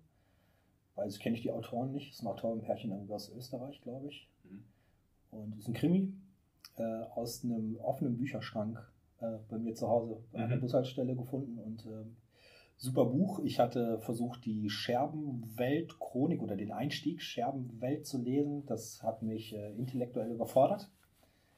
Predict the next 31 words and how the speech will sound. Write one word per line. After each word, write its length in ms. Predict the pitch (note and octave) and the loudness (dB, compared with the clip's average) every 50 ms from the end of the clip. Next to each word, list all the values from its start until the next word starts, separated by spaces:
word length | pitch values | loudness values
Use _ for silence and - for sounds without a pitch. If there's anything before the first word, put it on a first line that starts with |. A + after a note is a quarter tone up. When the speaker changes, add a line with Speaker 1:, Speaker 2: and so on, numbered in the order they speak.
| _ | _
Speaker 2:
Scherbenwelt? 680 | _ - - - - - F#2 G2+ A2 E3 D#3+ - - - - - - - - - - - F3+ D3+ C3+ - | _ -20 -18 -18 -14 -12 -10 -10 -10 -10 -10 -12 -14 -16 -18 -20 -6 4 6 8 8 8 6 2 0 0
Speaker 1:
Ja, 260 | - C3 B2 B2 B2+ B2 | 4 6 6 8 6 6
hatte 140 | C3 C3 | 2 -2
ich 80 | - - | -4 -4
dir 120 | - B2+ | -4 -2
mal 100 | A#2+ A#2+ | 0 0
auf, 240 | A#2 G#2 - - - | 0 -2 -2 -6 -10
ähm, 300 | - A#2 A2 A2 A2 G#2+ G#2+ - - - - _ _ _ _ - - - - | -8 -6 -4 -4 -6 -6 -8 -10 -14 -18 -20 _ _ _ _ -20 -20 -16 -8
Speaker 2:
Ja, 300 | G2+ G2+ G#2 G#2+ G#2+ G#2+ | -4 0 0 0 2 4
Speaker 1:
auf 60 | - | 4
WhatsApp 220 | C3 B2 - A#2 A#2+ | 4 4 6 4 4
Speaker 2:
ja, 80 | B2 B2 | 6 6
Speaker 1:
dazu 160 | A#2 A#2+ - A#2 | 6 6 6 4
Speaker 2:
ja, 80 | A2+ | 4
Speaker 1:
geschrieben. 260 | A2+ A2 - C3 B2 | 4 4 6 6 6
Speaker 2:
ja, 80 | B2 B2+ | 8 10
Speaker 1:
Wollte 160 | B2+ C#3+ C#3 | 8 8 8
ich 80 | - - | 8 4
Speaker 2:
ja, 60 | D3+ | 4
Speaker 1:
mitbringen, 240 | D3 - C3+ B2+ B2 | 4 6 6 8 8
Speaker 2:
ja. 40 | A#2+ | 8
Speaker 1:
hab 80 | A2 | 6
ich 80 | - - | 6 4
aber 100 | A#2+ A#2 | 6 8
leider 180 | A#2 A#2 A#2 A#2 | 10 10 8 8
vergessen. 400 | - A#2 G#2+ A2 - - - A#2+ | 4 2 2 2 0 0 0 0
Speaker 2:
Stimmt, 240 | C3 C3 A#2+ G#2+ - | 2 2 0 0 -2
stimmt, 260 | - A2+ G#2 F#2+ F#2 | -6 -8 -8 -8 -8
hast 200 | F#2+ F#2 - - | -10 -14 -14 -14
du 40 | F#2+ | -16
mal, 180 | F#2+ F#2 F#2+ | -16 -16 -16